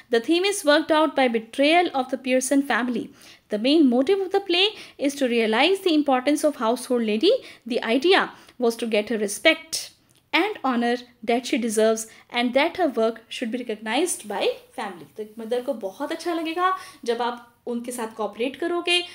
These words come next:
उनकी हर छोटी से छोटी चीज़ से लेके बड़े से बड़े सैक्रिफाइस के लिए उनको थैंक्स बोलोगे, उनको वो रिगार्ड दोगे जो वो डिजर्व करती हैं। तो यही थीम है, यही सोशल मैसेज है इस प्ले का। अब इस प्ले को,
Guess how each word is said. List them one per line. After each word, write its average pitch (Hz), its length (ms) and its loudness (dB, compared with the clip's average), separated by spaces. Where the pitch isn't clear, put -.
उनकी 269 240 -4
हर 392 560 -2
छोटी 339 260 0
से 440 140 0
छोटी 311 260 -6
चीज़ 277 180 -6
से 285 140 -6
लेके 277 280 -4
बड़े 247 320 -2
से 349 160 -2
बड़े 285 200 -2
सैक्रिफाइस 277 600 -8
के - 120 -8
लिए 233 140 -8
उनको 226 360 0
थैंक्स 277 260 -2
बोलोगे, 294 340 0
उनको 294 220 0
वो 269 120 2
रिगार्ड 247 480 0
दोगे 277 340 -2
जो 214 160 0
वो 220 60 0
डिजर्व 220 380 2
करती 202 340 -8
हैं। 226 220 -4
तो 226 80 -8
यही 233 200 -6
थीम 254 160 0
है, 330 160 0
यही 269 180 -2
सोशल 226 320 -6
मैसेज 214 380 -4
है 330 60 2
इस 320 120 -2
प्ले 311 220 0
का। 349 180 4
अब 262 320 -4
इस 220 140 -4
प्ले 277 240 2
को, 415 240 4